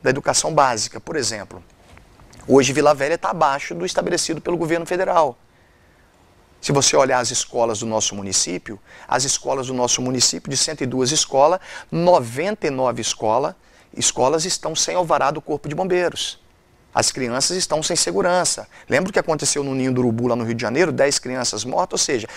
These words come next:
essa é a realidade que nós encontramos hoje. Nós precisamos de tecnologia.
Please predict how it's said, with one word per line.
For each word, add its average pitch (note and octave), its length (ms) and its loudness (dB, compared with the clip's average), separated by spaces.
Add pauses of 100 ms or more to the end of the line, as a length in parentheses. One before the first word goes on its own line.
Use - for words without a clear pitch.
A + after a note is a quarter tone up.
(140)
essa - 260 0
é G#3+ 40 -4
a - 0 -
realidade F3+ 460 0
que C#3+ 60 -8
nós A2+ 180 -2
encontramos G#2+ 560 -2
hoje. - 420 -2 (840)
Nós A#2 100 4
precisamos C3 320 4
de A#2+ 60 2
tecnologia. A#2+ 1040 -2